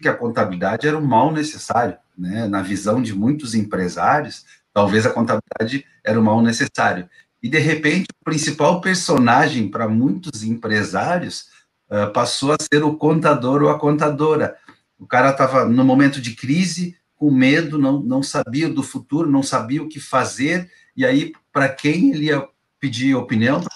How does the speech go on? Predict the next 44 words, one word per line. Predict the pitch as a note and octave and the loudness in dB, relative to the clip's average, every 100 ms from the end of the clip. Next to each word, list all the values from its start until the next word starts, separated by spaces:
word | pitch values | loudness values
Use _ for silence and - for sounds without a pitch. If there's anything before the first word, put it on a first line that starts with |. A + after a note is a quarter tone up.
| - | -10
quem | C3 - _ - | -10 -10 _ -6
ia | |
pedir | - - A2+ A#2+ | -6 -8 -2 -2
ajuda, | A2 A#2 D#3+ F3+ G3+ - | 0 0 0 0 -4 -8
né? | - D3 F3 - _ _ | -2 -2 -2 -10 _ _
Muitos | A#2 B2+ D#3+ C#3 | 0 2 2 -2
dizem | A#2+ C#3+ | -2 -2
assim, | D3 C#3+ - | 0 -4 -4
"Fala | - A2 B2 | -4 -2 -2
com | D3+ | -6
o | |
teu | D3 D3+ | -6 -4
contador, | D#3 D3+ D3 E3+ F3 - _ | -4 -4 -2 -2 -2 -6 _
né? | - A#2+ | -8 -6
Fala | D3+ - G2 A#2+ | -6 -6 -4 -2
com | C3 D3+ | -4 -4
o | |
teu | D#3 | -6
contador, | - E3 C#3+ C#3 F3 | -6 -4 -2 2 0
com | C3+ | 0
a | |
tua | - C3 | -2 0
contadora." | D3+ D3+ D3 C3 B2+ B2 - _ - _ | 2 0 0 2 2 2 -4 _ -20 _
O | C#3+ D3 | -8 -2
quanto | F3+ A#3 - - | 2 2 0 -10
esse | - A3 | -6 0
momento | F3+ C#3+ C3 C3+ G3+ G#3+ - - | 2 4 6 6 4 2 0 -4
que | G2+ | 0
nós | A2+ A#2 | 0 0
estamos | A2+ B2+ C3 | -2 0 0
vivendo, | A2+ G#2+ C#3 | 0 0 -2
por | C#3+ A2+ | -2 -2
mais | C#3 F3 | -2 -4
crítico | - C#3 G3 - - | -4 -2 -2 -4 -8
que | C3 | -6
ele | A#2 | -6
seja, | - G#2 A#2+ E3 - - _ _ _ | -8 -4 -2 -2 -4 -14 _ _ _
tu | A2 | -4
percebe | C#3+ - - D3 - | -2 0 0 -2 -2
que | |
ele | D#3 D#3 | 0 2
ajuda, | D3+ B2 E3+ E3+ E3 C3+ C#3 A2+ | 0 0 -4 -2 0 2 0 0
vai | B2+ E3+ | 0 2
ajudar | E3 C#3+ A2+ A#2 D3+ F#3+ | 2 0 -2 0 0 -2